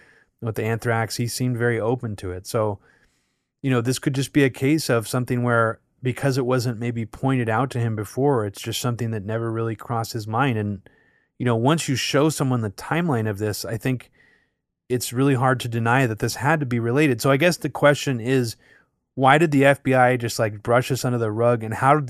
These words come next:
how did this get brushed under the rug to such an extent where it took Gumby sort of passing this in my direction to even hear about this? I mean,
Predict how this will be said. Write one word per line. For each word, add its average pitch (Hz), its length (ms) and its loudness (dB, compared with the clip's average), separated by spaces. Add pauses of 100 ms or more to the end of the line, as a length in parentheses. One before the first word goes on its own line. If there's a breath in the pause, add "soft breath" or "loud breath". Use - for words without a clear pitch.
how 160 160 4
did 135 300 0
this 151 180 0
get 127 200 -4
brushed 120 280 0
under 117 120 -2
the 113 100 -2
rug 117 220 0
to - 80 -12
such 120 240 -6
an 117 40 -4
extent 117 340 -4
where 107 320 0 (600)
it 131 160 -6
took 120 240 -2
Gumby 127 480 2 (640)
sort 139 160 0
of 110 100 -4
passing 135 440 2
this 127 160 -2
in 123 80 -2
my 120 180 0
direction 113 580 -2
to 107 220 -8
even 120 260 -4
hear 139 300 -8
about 110 280 -6
this? - 260 -14
I 117 40 -14
mean, 117 260 -6